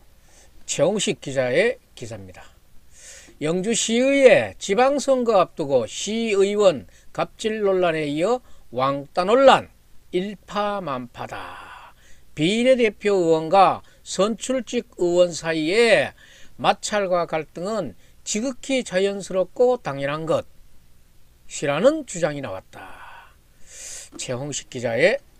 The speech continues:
제목 기사입니다. 본기사를 한번 읽어보겠습니다.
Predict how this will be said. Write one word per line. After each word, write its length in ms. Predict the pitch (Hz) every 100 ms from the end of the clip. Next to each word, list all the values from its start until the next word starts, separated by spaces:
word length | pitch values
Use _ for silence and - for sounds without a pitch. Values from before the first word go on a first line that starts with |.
| - _ -
제목 380 | - 139 131 -
기사입니다. 560 | 104 104 95 101 135 - - _ _ _ - - - - - - - _ - - - - - - - - - -
본기사를 580 | 131 156 165 165 156
한번 160 | 135 120
읽어보겠습니다. 720 | 110 104 95 - - - -